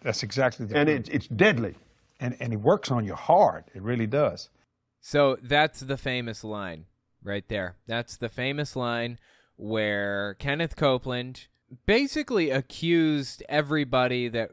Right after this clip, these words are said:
Speaker 3: takes a commercial plane of being a demon. How else am I supposed to take that? I understand he claims that's not what he meant, but bro, you're gonna have to give me an explanation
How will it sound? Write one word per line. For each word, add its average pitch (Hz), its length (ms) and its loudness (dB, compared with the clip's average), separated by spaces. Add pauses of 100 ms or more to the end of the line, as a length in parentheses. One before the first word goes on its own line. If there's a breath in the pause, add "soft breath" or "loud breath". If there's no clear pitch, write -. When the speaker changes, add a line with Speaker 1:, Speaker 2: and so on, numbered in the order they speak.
(180)
Speaker 3:
takes 127 360 -4
a 123 60 -6
commercial 110 560 -4
plane 107 480 -8
of 98 240 -10
being 107 300 -4
a 85 60 -10
demon. 90 460 -10 (240)
How 190 280 2
else 202 440 2
am 151 140 -2
I 151 100 4
supposed 143 420 -2
to 123 80 -6
take 139 320 -2
that? 98 280 -2
I 139 180 2
understand 151 840 -2 (360 soft breath)
he 156 260 4
claims 123 680 -4
that's 113 320 0
not 110 260 -2
what 110 220 -2
he 117 160 -10
meant, 104 460 -8
but 107 260 -2 (220)
bro, 143 240 4
you're 143 180 2
gonna 180 180 -2
have 139 180 0
to 127 100 -4
give 131 180 -2
me 131 120 -4
an 123 80 -4
explanation 110 1000 -6